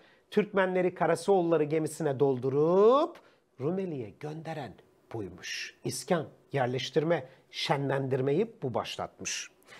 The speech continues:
Aynı zamanda Türkmen meliklerinin en ulusu diyor İbni Batuta seyahatnamesinde. Sultan ünvanını kullanan ilk Osmanlı padişahı Hacivat ve Karagöz Kırkpınar güreşleri de bunda. Kim bu adam?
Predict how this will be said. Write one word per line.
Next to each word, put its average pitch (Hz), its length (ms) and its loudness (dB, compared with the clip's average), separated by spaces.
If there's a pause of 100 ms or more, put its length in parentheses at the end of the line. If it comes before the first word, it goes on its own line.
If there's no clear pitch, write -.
(360)
Aynı 320 280 8
zamanda 185 640 4 (280)
Türkmen 220 380 4
meliklerinin 233 760 0
en 277 140 4
ulusu 254 480 -2
diyor 226 380 4 (160)
İbni 165 640 0
Batuta 160 440 -2
seyahatnamesinde. 113 1200 -2 (500)
Sultan 190 440 2
ünvanını 170 420 0
kullanan 170 380 2
ilk 185 200 -2
Osmanlı 165 500 0
padişahı 147 800 0 (380)
Hacivat 170 500 4
ve 170 120 0
Karagöz 160 560 0
Kırkpınar 170 460 0
güreşleri 151 560 0
de 110 140 -4
bunda. 85 340 -10 (400)
Kim 226 240 8
bu 185 100 12
adam? 156 460 2